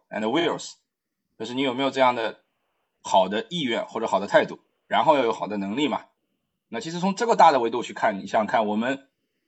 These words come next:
也，你也可以想，想象一下，就是我怎么样成-，才能成为一个好的销售，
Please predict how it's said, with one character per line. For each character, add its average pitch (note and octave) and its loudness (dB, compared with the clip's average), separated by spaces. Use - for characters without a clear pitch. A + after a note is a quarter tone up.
也， A2 -6
你 A#2+ -6
也 C3+ 0
可 C3+ -6
以 B2+ -4
想， - -4
想 F#2+ -8
象 A#2+ 2
一 F#2+ -6
下， G2+ -2
就 G2 -4
是 F#2 -6
我 - -6
怎 G#2+ -8
么 A2+ -4
样 C#3 2
成-， A#2 -6
才 G#2+ -6
能 G#2+ -6
成 G#2+ -8
为 G2+ -4
一 - -4
个 G#2 -6
好 - -6
的 - -14
销 D#2+ -12
售， - -16